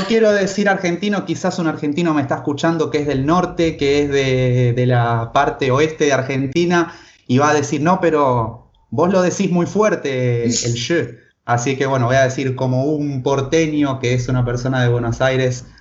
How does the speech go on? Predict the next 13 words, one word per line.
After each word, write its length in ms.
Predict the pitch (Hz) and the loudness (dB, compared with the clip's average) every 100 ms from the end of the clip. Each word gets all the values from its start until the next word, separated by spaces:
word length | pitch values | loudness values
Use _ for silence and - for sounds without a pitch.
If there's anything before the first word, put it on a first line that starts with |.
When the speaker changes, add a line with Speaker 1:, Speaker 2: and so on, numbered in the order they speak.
| _ _ | _ _
Speaker 1:
o 480 | 110 113 110 110 107 | -2 0 0 0 2
algunos 540 | 110 110 131 127 123 131 | 2 2 2 2 2 0
otros 320 | 123 123 120 | -2 -2 -2
sectores 420 | 120 117 127 120 | -4 -2 0 0
de 80 | 113 | 0
Argentina 640 | 110 - 107 110 120 110 | -2 -2 -2 0 0 0
y 160 | 104 101 | 0 -2
Uruguay 340 | 104 107 113 104 | -2 0 0 -2
que 100 | 101 | -4
tenemos 380 | 101 104 101 | -2 -2 -4
este 160 | - - | -6 -6
acento 440 | 101 - 104 101 | -4 -2 -2 -4
también. 420 | 95 98 101 - | -6 -6 -6 -6